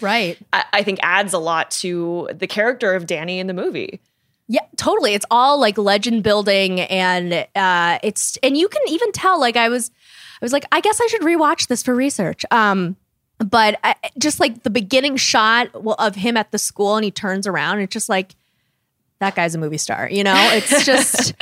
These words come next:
Speaker 2: <laughs>
Speaker 1: some people have that
Speaker 2: He's got it.
Speaker 1: magnetic, yes, wha-, charisma or whatever it is, but he has a presence in this movie and it's just, like, it's amazing. And then Sandy, played by Olivia Newton-John.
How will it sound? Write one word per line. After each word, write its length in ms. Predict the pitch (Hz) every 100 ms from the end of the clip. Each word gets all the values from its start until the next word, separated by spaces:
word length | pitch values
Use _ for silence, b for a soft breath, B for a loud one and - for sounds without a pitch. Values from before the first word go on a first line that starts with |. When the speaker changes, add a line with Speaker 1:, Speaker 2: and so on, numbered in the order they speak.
| 196
Speaker 2:
<laughs> 180 | - 202
Speaker 1:
some 220 | - 320
people 260 | 330 392 440
have 200 | 349 320
that 160 | 320 302
Speaker 2:
He's 80 | 247
got 320 | 247 175 185
it. 140 | 143 - _
Speaker 1:
magnetic, 460 | 240 233 302 294 -
yes, 520 | 294 508 605 285 -
wha-, 200 | 247 269
charisma 520 | - 330 311 370 381 370
or 100 | 254
whatever 360 | 240 240 262
it 60 | 240
is, 220 | 185 175
but 220 | 190 190 151
he 180 | - 254
has 220 | 269 254
a 40 |
presence 540 | - 208 190 165 160 180
in 100 | 175
this 160 | 170
movie 320 | 185 165 143
and 140 | 139 143
it's 320 | 139 - -
just, 300 | - 180 -
like, 200 | 165 104 _ _ _ _ _ _ _ _ _ _
it's 160 | 185 185
amazing. 440 | 151 - 87 233 - B B B B B _ -
And 160 | 302
then 160 | 403 480 415 - _ _ _ _ _ _
Sandy, 640 | - - 233 208 196 175 180 -
played 340 | - 240 226
by 480 | 220 196 196 196 190 - _ _
Olivia 340 | 247 240 214 208
Newton-John. 600 | 185 185 175 160 160